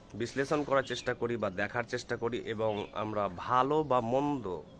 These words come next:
নৈতিক বা অনৈতিক, অধার্মিক বা ধর্মীয় বা ধার্মিক, <clears throat> পাপ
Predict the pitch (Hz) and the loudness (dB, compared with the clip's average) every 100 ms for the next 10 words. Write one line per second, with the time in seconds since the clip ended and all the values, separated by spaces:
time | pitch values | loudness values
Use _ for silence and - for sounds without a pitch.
0 | - - - - - - 107 120 156 151 | -18 -18 -18 -20 -20 -10 0 6 6 4
1 | 165 147 131 135 - 120 117 131 - - | -2 -2 4 4 4 0 4 2 0 -12
2 | - - - - - 123 104 127 156 160 | -14 -16 -16 -12 0 0 4 6 6 4
3 | 131 - - - - - - - - 101 | 0 -4 -20 -18 -20 -20 -20 -20 -10 -4
4 | 104 - 117 139 143 95 - - - - | -4 -2 -2 -2 -2 -4 -12 -16 -16 -6
5 | 95 92 107 127 123 - - - - - | -6 -4 0 0 -2 -8 -16 -18 -18 -18
6 | - - - - - - - - - - | -18 -18 -20 -20 -20 -20 -6 10 10 10
7 | - - 160 170 | 2 8 10 10